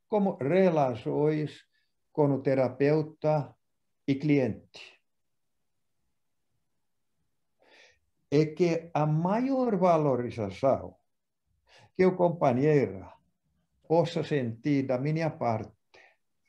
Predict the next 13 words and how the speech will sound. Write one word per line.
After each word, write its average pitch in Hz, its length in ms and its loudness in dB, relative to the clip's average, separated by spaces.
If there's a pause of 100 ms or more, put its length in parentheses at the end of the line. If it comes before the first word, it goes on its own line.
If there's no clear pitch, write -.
(540)
é 151 100 0
quando 156 360 2
eu 156 440 0 (220)
estou 131 760 -4
vendo, 107 680 0 (400)
ouvindo, 147 840 -2 (420)
tendo 156 320 2
interesse 123 800 -4 (180)
e 127 120 -4
respeito 120 760 -4
pelo 117 300 -6
sentir 131 720 -6
dela. 98 420 -8